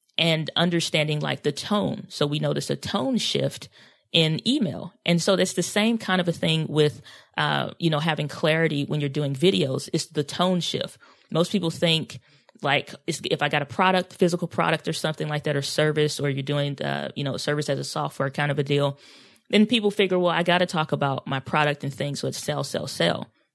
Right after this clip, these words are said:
Wrong approach. And so ha-, being clear about how you're addressing your audience and all those things, like, is extremely important. And so understanding how to incorporate video into your already existing business strategy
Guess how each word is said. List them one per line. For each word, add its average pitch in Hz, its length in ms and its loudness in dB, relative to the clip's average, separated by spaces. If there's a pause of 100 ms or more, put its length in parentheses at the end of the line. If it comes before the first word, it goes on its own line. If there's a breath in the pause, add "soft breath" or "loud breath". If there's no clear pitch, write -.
(100)
Wrong 160 260 2
approach. - 640 -4 (320 soft breath)
And 156 140 -4
so 160 120 2
ha-, 175 200 4
being 185 260 4
clear 190 440 2
about 151 340 0
how 160 220 0
you're 170 180 2
addressing 147 420 -2
your 139 160 -2
audience 147 420 0
and 135 80 -2
all 151 140 2
those 170 200 2
things, 147 240 -2
like, 135 120 -4
is - 240 -6
extremely 175 460 0
important. 139 520 0 (440 loud breath)
And 156 120 2
so 165 300 4
understanding 170 840 2
how 151 380 0
to 143 340 -4
incorporate 156 840 -2
video 156 600 4 (420 soft breath)
into 220 260 4
your 190 220 6
already 170 480 4
existing 151 680 -2
business 151 400 2
strategy 143 640 -2